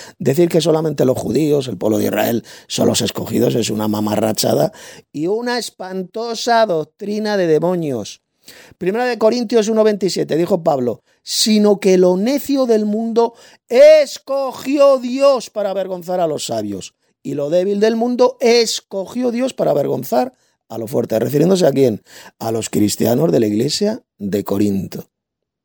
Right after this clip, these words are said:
que eran en su inmensa mayoría de origen gentil.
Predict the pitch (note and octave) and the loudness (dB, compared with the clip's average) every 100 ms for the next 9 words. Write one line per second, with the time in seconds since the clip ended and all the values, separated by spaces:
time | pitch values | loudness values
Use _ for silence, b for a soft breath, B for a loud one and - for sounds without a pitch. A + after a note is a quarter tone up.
0 | _ _ - - A2 B2+ A2+ G#2+ A2 A2 | _ _ -4 0 0 0 -2 -2 -2 -2
1 | A2+ G#2+ G#2+ A2 D3+ D3 G#2+ - A2 G#2 | 0 2 2 2 2 0 -2 -4 -6 -8
2 | _ _ _ - G#2 G#2 - D4 C#4 | _ _ _ -10 -6 -4 2 2 2